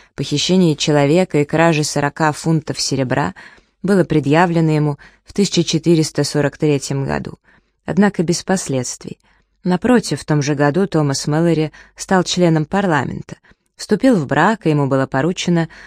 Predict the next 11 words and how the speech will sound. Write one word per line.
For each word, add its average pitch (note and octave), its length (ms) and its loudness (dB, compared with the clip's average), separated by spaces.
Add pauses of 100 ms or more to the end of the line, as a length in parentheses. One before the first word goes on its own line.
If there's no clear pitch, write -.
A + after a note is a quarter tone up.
(140)
распределять D3 680 2
деньги D#3 340 2
среди C#3+ 380 -4
неимущих C3+ 680 -2
жителей B2+ 380 -6
графства. - 480 -8 (1700)
В - 100 -20
тысяча G#3+ 280 0
четыреста G3+ 600 0
пятидесятом F3 920 -2
году B2+ 380 -6